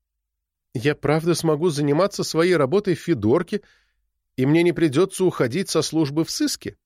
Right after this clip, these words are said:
Наконец задала Аэлита самый важный вопрос. "Слово офицера.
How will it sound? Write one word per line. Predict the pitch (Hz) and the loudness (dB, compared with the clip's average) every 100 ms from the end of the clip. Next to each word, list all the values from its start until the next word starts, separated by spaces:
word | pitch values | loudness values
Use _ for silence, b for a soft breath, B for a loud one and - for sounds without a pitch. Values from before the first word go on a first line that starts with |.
| _ _ _ _ _ _ _ _ | _ _ _ _ _ _ _ _
Наконец | 104 104 117 120 | -4 -2 -2 -2
задала | 95 117 117 113 107 | -2 0 2 2 2
Аэлита | 104 107 165 117 | 2 0 -2 -2
самый | - 113 110 | -2 0 2
важный | 101 90 87 | 2 0 -2
вопрос. | 87 92 82 71 - _ _ _ _ _ _ _ _ _ _ | -6 -6 -10 -14 -18 _ _ _ _ _ _ _ _ _ _
"Слово | - 113 131 156 | -10 -2 0 2
офицера. | 156 131 - 85 65 | 0 -2 -6 -6 -6